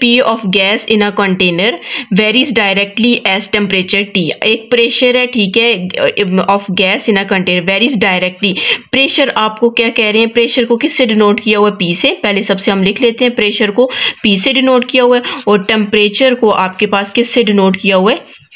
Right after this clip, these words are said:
T से denote किया हुआ है। Temperature आपके पास क्या आ जाएगा? टी आ जाएगा। अब आप कह रहे हैं जो pressure है वो directly proportion किसकी है? Temperature के। तो हम लिखेंगे pressure is directly proportional to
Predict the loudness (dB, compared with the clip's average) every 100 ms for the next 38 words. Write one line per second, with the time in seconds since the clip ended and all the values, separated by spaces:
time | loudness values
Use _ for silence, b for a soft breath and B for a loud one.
0 | 0 2 2 0 0 0 -2 0 2 2
1 | 2 0 0 0 0 0 -2 -2 -2 -2
2 | -2 0 0 0 0 0 0 -2 -4 -4
3 | -6 B B -4 -4 -2 0 0 -2 -4
4 | 0 2 0 -2 -4 0 0 0 0 0
5 | 2 2 2 2 2 0 0 -2 -2 0
6 | 0 2 2 2 2 0 -2 -2 0 0
7 | B B 0 2 2 0 0 0 -2 0
8 | 2 4 4 2 2 2 2 0 2 0
9 | 0 0 0 0 0 0 2 0 2 2
10 | 2 2